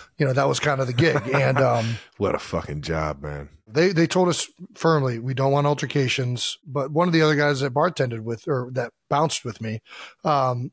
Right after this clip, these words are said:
Speaker 1: was a big fan of altercations, and he became a
Speaker 2: <laughs>
Speaker 1: bouncer because he wanted altercations.
Speaker 2: One of my favorite
Speaker 1: And I
Speaker 2: people
Speaker 1: still
Speaker 2: of all time,
Speaker 1: remember
Speaker 2: man.
Speaker 1: vividly,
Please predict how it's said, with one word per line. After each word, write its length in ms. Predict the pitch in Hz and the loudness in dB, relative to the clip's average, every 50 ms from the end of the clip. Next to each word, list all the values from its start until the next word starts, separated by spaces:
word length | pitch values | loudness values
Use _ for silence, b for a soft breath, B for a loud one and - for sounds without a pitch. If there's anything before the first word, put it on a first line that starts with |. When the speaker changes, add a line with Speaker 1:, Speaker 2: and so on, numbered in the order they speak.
| _ - | _ 0
Speaker 1:
was 160 | 151 151 131 | 0 0 2
a 60 | 139 | 2
big 160 | 143 160 143 | 2 2 4
fan 200 | - 190 240 269 | 4 4 4 4
of 80 | 208 143 | 4 2
altercations, 800 | 120 113 - - 117 - 143 160 151 - - 175 180 170 - - | 0 -4 -6 -8 -6 -4 -2 -2 -2 -2 -4 -6 -8 -8 -4 -2
and 100 | 135 135 | 0 2
he 60 | 147 | 2
became 320 | 147 147 135 165 180 190 | 2 2 2 4 4 4
a 60 | 180 | 4
Speaker 2:
<laughs> 80 | 139 139 | 4 2
Speaker 1:
bouncer 220 | 135 131 - 135 | 0 -2 -4 -4
because 240 | 127 139 127 135 123 | -4 -2 -2 -2 -2
he 60 | 127 | 0
wanted 280 | 127 135 139 135 135 127 | 0 2 2 2 2 2
altercations. 840 | 127 127 - - 127 - - 160 156 - - 170 165 160 - - - B B B B B B B | 0 0 0 -4 -6 -4 -2 -2 -2 -2 -2 -4 -4 -6 -6 -10 -16 B B B B B B B
Speaker 2:
One 120 | - 107 | 2 2
of 60 | 101 | 4
my 100 | 92 82 | 2 2
favorite 200 | - 160 156 151 | 2 2 2 2
Speaker 1:
And 80 | 151 147 | 2 2
I 160 | 147 165 175 | 2 2 2
Speaker 2:
people 220 | - 87 78 80 | 2 2 4 4
Speaker 1:
still 200 | 170 180 190 190 190 | 4 4 4 4 4
Speaker 2:
of 60 | 180 | 4
all 60 | 180 165 | 4 4
time, 240 | 165 165 160 156 151 | 4 2 2 2 2
Speaker 1:
remember 280 | 151 147 143 147 143 | 4 4 2 2 0
Speaker 2:
man. 80 | 147 139 | -2 -4
Speaker 1:
vividly, 680 | 127 120 147 170 165 151 147 127 127 131 123 117 117 120 | -4 0 2 2 2 2 0 -2 -2 -4 -6 -6 -8 -10